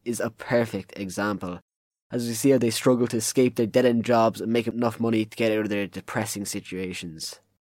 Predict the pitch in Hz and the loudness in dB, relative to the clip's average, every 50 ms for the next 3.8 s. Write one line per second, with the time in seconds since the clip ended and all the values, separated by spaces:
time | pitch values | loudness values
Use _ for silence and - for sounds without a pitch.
0 | _ _ _ _ _ _ _ _ _ _ _ - 151 160 170 170 165 - 175 165 | _ _ _ _ _ _ _ _ _ _ _ 4 6 8 10 8 10 10 10 10
1 | 160 151 143 135 131 131 120 123 123 123 113 120 117 113 110 120 113 113 101 107 | 10 10 8 8 6 6 4 4 2 2 4 4 2 2 0 -2 -2 -2 -2 2
2 | 123 131 135 131 - 120 - 127 101 123 123 117 - 127 117 113 117 117 117 123 | 2 4 2 2 0 -2 -2 0 0 0 0 0 0 0 0 2 2 2 4 4
3 | 123 117 120 120 120 113 113 110 110 107 - - 87 82 - - | 4 2 0 0 0 0 0 0 0 -2 -4 -8 -10 -12 -14 -18